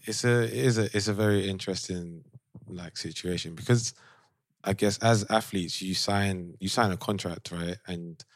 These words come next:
I guess part of that contract is to, and, and this is not what they asked for. They become,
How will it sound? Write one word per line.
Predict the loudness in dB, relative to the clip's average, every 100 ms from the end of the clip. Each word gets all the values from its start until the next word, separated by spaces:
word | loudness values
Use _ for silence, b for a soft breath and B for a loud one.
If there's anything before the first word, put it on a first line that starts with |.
| b b b b -6
I | -2
guess | -2 0
part | 2 2
of | 2
that | -2
contract | -4 -4 -6 -6
is | -8 -8
to, | -8 -4 -2 -4 -8 b b b b
and, | 2 2 2
and | 0 2
this | 2
is | 4
not | 2
what | 2 -2
they | -2
asked | -4 -4
for. | -8 -6
They | -4
become, | -4 0 2 2 0